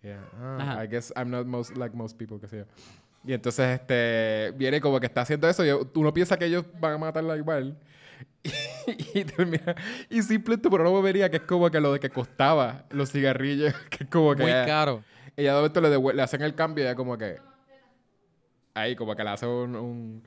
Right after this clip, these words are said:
Speaker 2: Ah,
Speaker 1: como
Speaker 2: se
Speaker 1: que
Speaker 2: dio cuenta.
Speaker 1: le da una prendida a todos ellos y qué sé yo, y cuando le va a meter el, el, la, la prendida a ella es como que...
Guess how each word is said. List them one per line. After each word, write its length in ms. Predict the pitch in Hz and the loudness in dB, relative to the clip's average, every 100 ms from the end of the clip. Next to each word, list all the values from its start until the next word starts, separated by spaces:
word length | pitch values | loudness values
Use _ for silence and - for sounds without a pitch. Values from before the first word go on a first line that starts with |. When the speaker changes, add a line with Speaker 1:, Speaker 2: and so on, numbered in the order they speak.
| _ - - | _ -20 -6
Speaker 2:
Ah, 160 | 143 143 | -2 0
Speaker 1:
como 140 | 123 | 2
Speaker 2:
se 60 | 120 | 2
Speaker 1:
que 40 | |
Speaker 2:
dio 80 | 120 | 2
cuenta. 180 | 143 131 | 0 0
Speaker 1:
le 80 | 135 | 2
da 100 | 127 | 4
una 120 | 139 | 4
prendida 300 | 147 147 156 | 2 0 0
a 40 | 143 | 2
todos 220 | 147 147 | 0 0
ellos 240 | 143 139 | 0 -2
y 40 | 131 | -2
qué 80 | |
sé 120 | 131 147 | -4 -4
yo, 120 | 131 | -4
y 80 | 113 | -4
cuando 240 | 113 107 | -4 -4
le 60 | 107 | -4
va 60 | |
a 40 | 104 | -6
meter 200 | 107 123 | -6 -4
el, 240 | 127 123 90 | -4 -4 -8
el, 180 | 123 | -8
la, 140 | 127 120 | -8 -8
la 100 | 120 | -10
prendida 300 | 117 120 123 | -10 -10 -10
a 220 | 123 123 | -10 -12
ella 100 | 123 | -14
es 40 | 120 | -14
como 200 | 113 | -14
que... 100 | 104 | -14